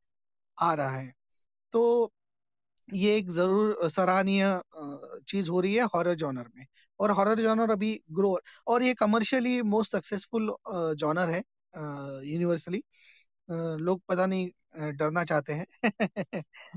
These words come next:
तो उनको मजा आता है कि जब वो डर के ये होते हैं। तो horror is a growing genre and I hope it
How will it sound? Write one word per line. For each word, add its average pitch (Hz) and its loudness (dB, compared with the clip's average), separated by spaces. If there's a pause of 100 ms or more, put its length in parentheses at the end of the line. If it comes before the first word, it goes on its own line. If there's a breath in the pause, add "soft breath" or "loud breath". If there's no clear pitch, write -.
(220 loud breath)
तो - -2
उनको 180 -2
मजा 180 2
आता 165 -2
है 160 0
कि 156 -10
जब 156 -2
वो 156 0
डर 156 0
के 151 -4 (540)
ये 160 -2
होते 143 -4
हैं। 135 -10 (440 soft breath)
तो 233 2 (440)
horror 208 4 (140)
is 185 -2
a 202 2
growing 185 2
genre 190 2 (120)
and 180 -2 (120)
I 175 2
hope 208 2
it 196 -2